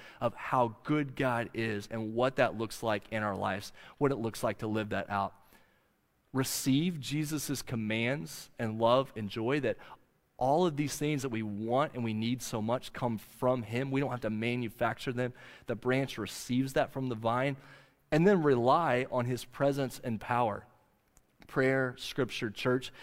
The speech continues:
These realities, I'm not just making them up. They, they come out of these verses. Let me show you just for a couple of minutes as we prepare to kind of run toward the end here. But look in verse seven. I want to show you where these points come from in the text.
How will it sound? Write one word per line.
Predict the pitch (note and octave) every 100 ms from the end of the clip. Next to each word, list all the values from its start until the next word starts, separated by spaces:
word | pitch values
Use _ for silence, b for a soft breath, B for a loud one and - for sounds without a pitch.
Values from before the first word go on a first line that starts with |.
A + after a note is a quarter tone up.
| B -
These | G3 A3
realities, | E3 C#3 F#3+ D#3
I'm | D#3+
not | F#3
just | C3
making | B2+ C#3 C#3+
them | A#2+
up. | D#3+ - -
They, | B2 A#2+
they | B2
come | - F3 D#3+
out | E3
of |
these | F3+ B2+
verses. | C3+ D#3+ F3+
Let | F3
me | G3+
show | - C3
you | E3
just | D#3 D#3
for | E3+
a | C#3+
couple | D#3 C#3+
of | B2
minutes | C#3 F#3+ - - B B -
as | C#3
we | C#3 C3+ C3+
prepare | - - C#3+ D#3+ D#3+
to | C#3+
kind | B2 C#3 C#3
of | B2+ -
run | D3 D3+ D3
toward | D#3 D3
the | A#2+ A2
end | C3 E3+
here. | F3 F3+
But | D3 - B B -
look | G#3 B3
in | G3
verse | F3 -
seven. | - D3 C#3 F#3 G3+ -
I | E3
want | F#3+
to |
show | - - D#3
you | C#3+
where | C3+ B2+
these | B2 C#3+ C#3+ C3 - -
points | - C#3 - -
come | C#3+
from | C#3 C3+ B2
in | A2+
the |
text. | G#2 C#3 A#2 -